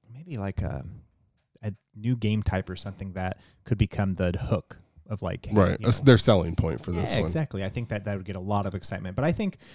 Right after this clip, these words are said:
Speaker 1: they didn't get, they got, like, a kind of a, not even a mediocre, this from some people that, like, were like, "Oh, man, the graphics are terrible."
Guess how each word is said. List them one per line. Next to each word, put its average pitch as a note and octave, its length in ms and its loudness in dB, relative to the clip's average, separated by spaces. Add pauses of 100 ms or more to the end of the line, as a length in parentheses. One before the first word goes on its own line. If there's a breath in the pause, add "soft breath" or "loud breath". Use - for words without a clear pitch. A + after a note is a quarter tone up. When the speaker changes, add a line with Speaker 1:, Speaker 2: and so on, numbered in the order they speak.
(140 soft breath)
Speaker 1:
they A#3 80 6
didn't G#3+ 160 2
get, E3+ 140 -2
they F3+ 120 4
got, F3+ 220 2
like, C#3 180 0
a A#2 140 -2 (260)
kind B2+ 200 -2
of G#2+ 140 -6
a, G2 200 -4 (800)
not F3 160 2
even B2+ 160 2
a A2 40 0
mediocre, A2 600 -2
this A#2 240 -4
from B2 240 -4
some A#2+ 200 0
people A2 340 0
that, G2+ 200 -4
like, G2 160 -6 (180)
were G2+ 120 -4
like, E2+ 200 -4
"Oh, A#2 220 6
man, A#2 240 0
the F#2 100 -6
graphics - 500 -6
are - 220 -16
terrible." B2 600 2